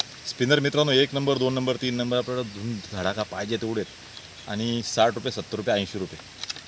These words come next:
आणि दिवाळी धमाका तुम्हाला देणार आहे मी. दिवाळीमध्ये जो पण आपल्याकडे हजार रुपयाचं सामान खरेदी करत, त्याला आपण काहीतरी आपल्यातर्फे गिफ्ट देऊ. दोन हजाराचा करेल, त्याप्रमाणे त्याला गिफ्ट देऊ. ऑफर आहे आपल्याकडे, गिफ्ट आपल्याकडनं भेटणार. स्पिनर, फ्रॉग, जे मला देता येईल ते देईल मी.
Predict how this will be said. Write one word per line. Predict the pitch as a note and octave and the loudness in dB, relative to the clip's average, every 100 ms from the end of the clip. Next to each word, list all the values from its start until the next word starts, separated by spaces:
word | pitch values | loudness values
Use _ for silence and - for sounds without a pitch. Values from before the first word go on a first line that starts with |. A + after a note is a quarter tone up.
| - | -4
आणि | G#2+ | -2
दिवाळी | G#2 A#2 C3 | 2 6 6
धमाका | B2+ A2 G#2+ A2 | 6 6 4 2
तुम्हाला | A2 A2+ | 2 2
देणार | A2 A#2 G#2 | 4 2 0
आहे | F#2+ | -4
मी. | C3 - | -10 -6
दिवाळीमध्ये | A2+ A#2+ B2+ B2 A#2+ | 2 4 4 2 0
जो | A2+ B2+ | 0 0
पण | C#3 C3 | 2 2
आपल्याकडे | B2 B2+ B2 | 2 2 2
हजार | F2+ G2 | 0 0
रुपयाचं | G2+ A#2 A2+ | 0 -2 0
सामान | G2 G2 | 0 0
खरेदी | G2 F#2 G2 | -2 -2 -2
करत, | G2+ F2+ - - - - - | -2 -4 -10 -18 -18 -10 -2
त्याला | G#2+ | 0
आपण | G#2 A#2 | 0 0
काहीतरी | G#2+ G#2+ G#2 A2 A2+ - - | 2 2 2 -4 -8 -12 -10
आपल्यातर्फे | G2 A2 G#2 G#2+ | -4 -2 -2 -4
गिफ्ट | G#2 G#2+ F#2+ | -2 -2 -4
देऊ. | F#2 - - - - - | -8 -10 -18 -20 -16 -2
दोन | B2 | 2
हजाराचा | A#2 G#2 A2 G#2+ | 4 2 0 -2
करेल, | A#2 A#2 - | -4 -4 -2
त्याप्रमाणे | A2 A2 G#2+ | 0 0 -2
त्याला | A2 A2 | -2 -2
गिफ्ट | G#2 G#2 F#2 | -2 -4 -6
देऊ. | D#2+ - - - - - - - - - - - - - - - - - - | -12 -12 -18 -20 -20 -20 -20 -20 -20 -20 -20 -20 -20 -18 -14 -14 -14 -12 0
ऑफर | A2 C3+ | 4 6
आहे | A#2 | 4
आपल्याकडे, | F#2 F2 D#2+ | 4 -2 -4
गिफ्ट | D#2 A2+ - | -2 -2 2
आपल्याकडनं | G#2 A2 G#2+ A#2 | 2 2 0 2
भेटणार. | G#2+ G2 F#2 | 0 0 -4
स्पिनर, | - A2 G#2+ A2 | -2 -2 2 0
फ्रॉग, | - F#2+ G2 | 2 4 4
जे | F#2+ A2+ | 2 0
मला | A2+ G#2+ | 2 2
देता | G2+ A2 | 2 0
येईल | G#2 | -2
ते | G#2+ | 0
देईल | A2 G#2 | 0 0
मी. | E2+ | -4